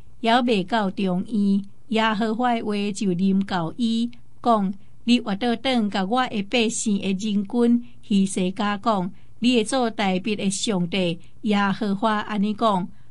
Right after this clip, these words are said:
我已经听见你的祈祷，看见你的目屎。看啊，我要医好你。到第三日，你要上去耶和华的殿，我要加添你的岁数十五年，搁我要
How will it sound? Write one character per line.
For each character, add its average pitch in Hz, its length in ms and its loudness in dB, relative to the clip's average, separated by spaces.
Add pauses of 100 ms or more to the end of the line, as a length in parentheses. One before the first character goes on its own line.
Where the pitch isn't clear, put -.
(120)
我 240 200 4
已 262 140 0
经 214 300 0
听 202 340 -2
见 269 160 0
你 233 100 2
的 226 340 2
祈 196 260 -2
祷， 208 320 0 (240)
看 233 240 4
见 247 140 0 (140)
你 214 200 -2
的 175 160 -2
目 170 180 -2
屎。 196 400 -2 (300)
看 196 180 -2
啊， 175 420 0 (300)
我 226 140 2
要 214 140 4 (120)
医 196 220 4
好 220 220 0
你。 214 340 0 (240)
到 233 200 4
第 190 240 0
三 190 300 0
日， 196 240 -2 (300)
你 233 80 2
要 233 260 4
上 190 300 0
去 240 180 0
耶 196 240 0
和 196 180 -2
华 214 260 -2
的 196 80 -2
殿， 196 380 0 (360)
我 226 60 6
要 233 220 4
加 196 260 0
添 208 360 0
你 247 220 0
的 196 80 2
岁 233 240 0
数 214 500 0
十 - 140 -4 (160)
五 170 220 0
年， 170 360 0 (300)
搁 240 160 4
我 240 140 6
要 226 280 2